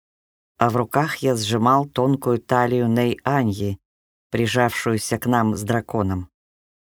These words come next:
Честно говоря, несмотря на некоторые неудобства,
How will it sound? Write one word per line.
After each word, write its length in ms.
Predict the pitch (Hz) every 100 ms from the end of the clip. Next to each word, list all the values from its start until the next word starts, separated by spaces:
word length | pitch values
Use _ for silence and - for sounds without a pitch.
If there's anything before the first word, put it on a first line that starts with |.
| _
Честно 380 | - 139 - 123
говоря, 400 | 131 123 131 127
несмотря 520 | 123 - 131 127 127
на 100 | 123
некоторые 540 | 127 123 123 123 123
неудобства, 800 | 120 123 120 151 - - 98 101